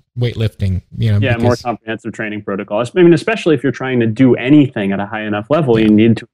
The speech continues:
Speaker 2: incorporate cross-training in order to actually support yourself.
Speaker 1: Right. And I think that, you know, like Anne Lamott's Bird by Bird, she breaks down, like, the whole idea of writing is, like, you know, just, it's just bird by bird. You just do one by one. It's one sentence at a time,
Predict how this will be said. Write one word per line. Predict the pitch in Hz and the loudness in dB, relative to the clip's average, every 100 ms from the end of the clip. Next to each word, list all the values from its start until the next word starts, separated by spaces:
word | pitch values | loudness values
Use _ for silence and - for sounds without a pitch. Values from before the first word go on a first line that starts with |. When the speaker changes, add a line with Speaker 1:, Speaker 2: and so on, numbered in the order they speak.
| _ | _
Speaker 2:
incorporate | 120 110 110 98 | -4 0 -2 -2
cross-training | - 101 - 92 92 95 | -4 -6 -6 -10 -6 -6
in | 98 | -2
order | 95 95 107 | -2 -2 -4
to | 92 - - | -6 -6 -8
actually | - - 104 | -8 -6 -6
support | - - 123 | -6 -2 -2
yourself. | 120 - - - | -2 -6 -10 -6
Speaker 1:
Right. | 127 90 92 | -4 -4 -6
And | 151 | -4
I | 170 | -4
think | - 214 185 | -4 -6 -4
that, | 139 117 | -4 -4
you | 131 | -4
know, | 113 | -4
like | 110 | -4
Anne | 127 | -4
Lamott's | 123 117 110 | -2 0 -2
Bird | - 113 101 | -2 -4 -2
by | 104 | -4
Bird, | 95 110 104 | -2 -2 -2
she | 107 | -4
breaks | 104 98 - | -4 -4 -4
down, | 104 98 | -4 -2
like, | 95 | -4
the | 95 | -2
whole | 110 101 | -2 -2
idea | 98 110 | -2 -4
of | 98 | -2
writing | 110 104 104 | -2 -2 -2
is, | 98 - | -2 -4
like, | 95 | -4
you | 104 | -2
know, | 101 | -2
just, | 101 | -4
it's | 123 | -4
just | 131 110 | -6 -2
bird | 120 104 | -2 0
by | 107 | -2
bird. | 98 113 95 | 0 -2 0
You | 101 | -2
just | 101 | -2
do | 107 | -2
one | 110 | 0
by | 104 | 0
one. | 101 123 175 147 | 0 0 0 -2
It's | 120 | -6
one | 113 135 139 127 | -4 -2 -2 -2
sentence | - 98 117 | -4 -4 -2
at | 101 | -4
a | 98 | -2
time, | 104 98 85 | -2 -2 -2